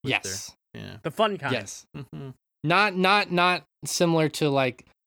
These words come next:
Speaker 2: a virus that turns people into asshole conspiracy theorists. Like, not, nothing, nothing as close to real life.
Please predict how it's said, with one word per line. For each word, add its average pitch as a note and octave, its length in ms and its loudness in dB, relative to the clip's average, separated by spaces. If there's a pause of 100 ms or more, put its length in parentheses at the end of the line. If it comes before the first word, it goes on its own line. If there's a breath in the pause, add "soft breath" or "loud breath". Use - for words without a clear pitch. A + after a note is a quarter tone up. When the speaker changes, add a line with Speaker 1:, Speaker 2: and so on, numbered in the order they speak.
(180)
Speaker 2:
a B2 60 -4
virus C3 380 0
that B2+ 120 -4
turns A#2+ 260 -6
people B2 320 -8
into A#2+ 240 -8
asshole A2+ 420 -6
conspiracy G#2+ 640 -8
theorists. - 720 -14
Like, G2+ 220 -10
not, C3 260 -6
nothing, F3 540 2 (220)
nothing F#3 440 2
as C#3+ 420 0
close - 320 -4
to B2 80 -6
real A2 240 -2
life. G2 480 -8